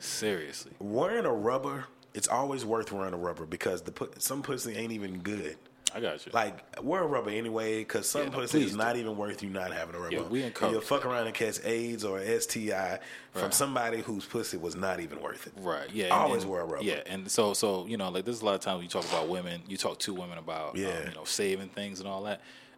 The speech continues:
Speaker 1: I would recommend to the guys that are listening, young boys and whoever else, you know, save going raw dog for your wife.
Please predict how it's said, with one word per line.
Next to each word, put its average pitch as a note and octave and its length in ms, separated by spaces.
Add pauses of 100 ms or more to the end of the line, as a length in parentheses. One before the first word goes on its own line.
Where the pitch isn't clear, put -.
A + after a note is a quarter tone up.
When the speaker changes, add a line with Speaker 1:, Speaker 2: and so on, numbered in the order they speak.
(120)
Speaker 1:
I A#3+ 160
would G2 320
recommend F#2 340
to - 80
the D#2+ 60
guys D#2+ 320
that D#2 100
are G2 60
listening, E2+ 400
young D#2+ 240
boys E2+ 380
and D2+ 100
whoever D2+ 400
else, E2 180 (440)
you F2 60
know, D2+ 100
save D3 420
going G#2+ 240
raw F#2+ 180
dog E2 260
for - 140
your C2+ 120
wife. - 480